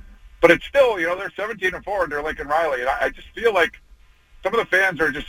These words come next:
stuck in, like, the Clay Helton mode where the only, you know, the only option if you lose the game is to fire the head coach. It's really kind of bizarre, but I think a lot of the fan base, I think, is more reasonable. They're, they're kind of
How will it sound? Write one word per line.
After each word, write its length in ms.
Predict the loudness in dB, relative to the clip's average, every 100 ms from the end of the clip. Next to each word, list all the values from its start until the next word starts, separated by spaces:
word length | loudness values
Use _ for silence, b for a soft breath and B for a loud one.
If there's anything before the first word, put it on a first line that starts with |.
| -4
stuck 280 | 0 0 0
in, 120 | 0
like, 160 | 0
the 100 | -2
Clay 200 | -4 2
Helton 200 | 4 4
mode 240 | 2 0 2
where 200 | 0 -2
the 120 | -2
only, 220 | -2 0 -2 -4 -6
you 100 | -4
know, 80 | 0
the 100 | 0
only 200 | 2 4
option 400 | 4 4 -2 -8
if 100 | -10
you 80 | -14
lose 160 | -14
the 60 | -8
game 240 | -6 -4
is 120 | -8
to 80 | -12
fire 300 | 0 2 4
the 80 | 2
head 200 | 0 -2
coach. 280 | -4 -6 -6 -14 -20 b -4
It's 180 | -4 0
really 320 | 4 4 4
kind 220 | 2 -2
of 80 | -4
bizarre, 420 | -6 -2 0 0
but 140 | 0 -2
I 40 |
think 120 | -2 -8 -20 -20 _ -6 -2
a 60 |
lot 200 | 2 2
of 60 | 0
the 160 | -4
fan 140 | -6 -6
base, 180 | -6 -6
I 80 | -8
think, 180 | -8 -10
is 100 | -6
more 200 | -4 -4
reasonable. 520 | -6 -8 -4 2 2
They're, 220 | 2 -2
they're 140 | -4
kind 220 | -2 0
of 80 | 0